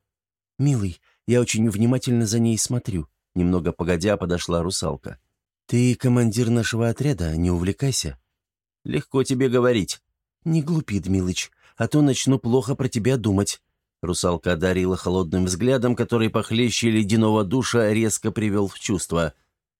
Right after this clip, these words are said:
«Спасибо, любимая, я в порядке». Ближе к ночи Кент стал выбирать место для отдыха.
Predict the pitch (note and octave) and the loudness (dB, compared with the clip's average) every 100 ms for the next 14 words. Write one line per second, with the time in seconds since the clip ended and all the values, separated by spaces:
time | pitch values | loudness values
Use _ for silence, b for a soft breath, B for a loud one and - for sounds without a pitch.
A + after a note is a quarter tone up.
0 | _ _ _ - F#2+ F#2 B2+ G#2 E2 D2+ | _ _ _ -8 -6 -4 -2 0 0 -2
1 | D#2 B1+ A1+ - D#2+ G2+ G2 G2+ F#2+ C#2 | -4 -6 -10 -12 -4 -4 0 0 0 -2
2 | - - _ _ _ _ _ _ _ _ | -10 -20 _ _ _ _ _ _ _ _
3 | - C#3+ E3+ C#3+ C3+ D#3 - B2+ - B2+ | -4 0 0 0 0 0 0 -4 0 0
4 | G#2 - - - A2 F#2+ G2 G2 F#2 E2 | 0 -6 -4 0 2 2 2 2 0 0
5 | F2 D#2 - D#2 E2 D2 A1+ - - | -2 -2 -6 -6 -4 -4 -6 -12 -16